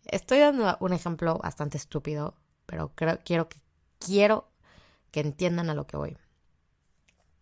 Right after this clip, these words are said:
No hay nada mejor que no estoquear, que no darle el peso a las redes sociales,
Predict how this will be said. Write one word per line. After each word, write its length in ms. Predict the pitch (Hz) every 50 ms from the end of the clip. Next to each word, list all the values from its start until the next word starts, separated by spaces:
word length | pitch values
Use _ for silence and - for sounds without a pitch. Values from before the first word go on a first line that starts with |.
| - - _ _ _
No 80 | 180
hay 80 | 180 180
nada 160 | 180 175 175
mejor 540 | 160 147 139 - - 151 151 156 180 208 - _ _ _ _ _ _ _ _ _ _ _ _ _ _ _
que 100 | - -
no 100 | 160 160
estoquear, 540 | 160 151 - 165 151 - - 170 170 180 196 - _ _ _ _ _ _ _ _ _ _ _ _ _ _ _ -
que 120 | - - 156
no 80 | 160
darle 300 | 165 170 180 190 170 156 151 - -
el 120 | 175 151 147
peso 300 | - - 165 156 - 175
a 20 |
las 140 | 165 160 151
redes 160 | 151 156 156
sociales, 640 | 147 160 147 - - 151 151 156 165 190 - - -